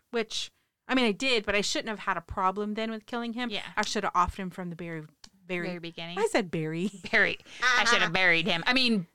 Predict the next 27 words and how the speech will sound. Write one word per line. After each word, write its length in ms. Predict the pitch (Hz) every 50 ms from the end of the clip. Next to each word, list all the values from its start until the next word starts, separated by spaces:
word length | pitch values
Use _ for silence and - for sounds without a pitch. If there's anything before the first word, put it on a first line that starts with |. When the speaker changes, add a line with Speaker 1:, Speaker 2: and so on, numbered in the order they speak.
| _ _ _ _ _ _ _ _ _ _ -
Speaker 2:
often. 340 | 202 175 151 - - 151 104
Speaker 1:
Barry 220 | - 233 240 240 226
Bill. 220 | 233 208 185 156 -
Speaker 2:
Yeah. 260 | - 107 - - - 196
Speaker 1:
Bill 180 | 240 277 285
Barry. 300 | 262 262 226 190 156 143 - _ _ _ _ _ _ _ _ _ _ _ - - - - - - - - 302
Okay, 200 | 285 349 220 -
so 120 | - - 247
Bill 200 | 233 330 440 427
Murray, 360 | 359 349 359 359 370 381 311 - - - - _
<laughs> 240 | - - - - -
Michael 300 | - 269 285 277 - 339
Phelps, 580 | - - 269 254 247 247 247 _ - - - - _ -
or 180 | 233 226 220
Conor 440 | 214 - - - 247 247 247 254 254 240
McGregor? 600 | 233 226 214 226 226 208 196 - - - - - _ _ _ _ _ _ _ _ _ _ _ _ _ _ _ _ _ _ _ _ _ _ _ _ _ _ _ -
Speaker 2:
Mm. 180 | 214 202 165 - - - - - _ _ _ _ _ _ _ _ _ _ _ _ _ _ _ _ _ _ _ _ _ _ _ _ _ _ _ _ _ _ _ _ _ _ _ _ _ _ _ _ _ _ _ _ _ _ _ _ _ _ _ _ _ _ _ _ _ _ _ _ _ _ _ _ _ _ _ _ -
Speaker 1:
Yeah, 160 | 208 254 262
this 160 | 240 247 - -
one's, 320 | 240 220 202 - - - -
<laughs> 60 | -
this 200 | - 254 - -
one 180 | 311 - 370 370
was 180 | 339 302 240 -
tough 240 | - - 254 254 254 _
for 160 | - 202 196
me. 300 | 196 180 170 175 175 165